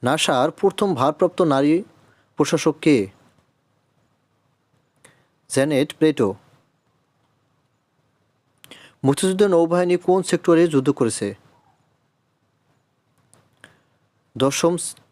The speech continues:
নম্বর সেক্টরে। হাকলকি হাওর বাংলাদেশের কোন জেলায় অবস্থিত?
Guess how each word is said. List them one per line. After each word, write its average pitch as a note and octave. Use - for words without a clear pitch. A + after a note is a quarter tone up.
নম্বর C3
সেক্টরে। G#2
হাকলকি F#3
হাওর D#3+
বাংলাদেশের D#3
কোন E3
জেলায় D3+
অবস্থিত? A#2+